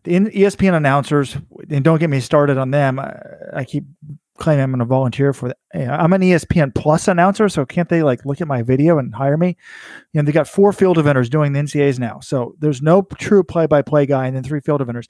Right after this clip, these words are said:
And they're great at the field events, but they were kinda making fun of the five thousand in D M R themselves, the announcers, and the crowd cleared out. So it's interesting, though, that, like, I would argue the diehard fans, the people, there's no runners,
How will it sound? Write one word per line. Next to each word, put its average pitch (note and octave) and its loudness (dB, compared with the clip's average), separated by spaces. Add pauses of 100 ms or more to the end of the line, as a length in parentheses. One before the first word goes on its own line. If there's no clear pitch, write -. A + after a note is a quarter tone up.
(240)
And F#3 2
they're A3 4
great G3+ 2
at C#4+ -4
the E3 -6
field G#3 0
events, C#3 -4 (520)
but D3+ 2 (320)
they F3 0
were F3 2
kinda A#3 0
making G#3 0
fun E3+ 0
of E3+ -4
the D3 -4
five C3+ -2
thousand C3 -2
in B2+ -6
D C3 -6
M B2+ -6
R A2+ -10
themselves, C3+ 0
the B2+ -6
announcers, D3+ 0
and B2 -8
the B2 -12
crowd G3+ 2
cleared B2+ 0
out. C3 0
So C3 -2 (480)
it's F3+ -2
interesting, A#3 0
though, E3 4
that, E3 2
like, D3+ 0 (200)
I E3+ -2
would F#3 2
argue E3 2
the D3 -4
diehard D#3 2
fans, C#3 -6
the C#3+ -8
people, D#3+ -6
there's D#3 2
no G#3 4
runners, F3 2